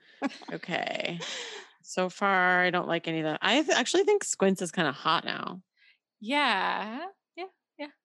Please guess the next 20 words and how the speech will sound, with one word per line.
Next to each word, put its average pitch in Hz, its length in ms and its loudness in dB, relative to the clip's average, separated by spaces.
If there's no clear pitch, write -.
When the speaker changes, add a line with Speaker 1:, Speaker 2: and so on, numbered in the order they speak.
Speaker 2:
Oh 214 80 4
my 349 140 6
God, 302 480 6
Yaya 359 600 8
is 240 160 8
buff 339 320 8
as 285 200 6
shit. 262 680 6
Speaker 3:
Oh 294 280 2
yeah, 285 680 4
he 220 280 -2
is. 240 460 0
You 277 140 4
Speaker 1:
Yeah, 453 220 8
Speaker 3:
would 392 100 8
date 320 60 8
Speaker 1:
yeah, 508 380 8
Speaker 3:
him. 392 80 6
Speaker 1:
he 466 60 10
is. 370 340 4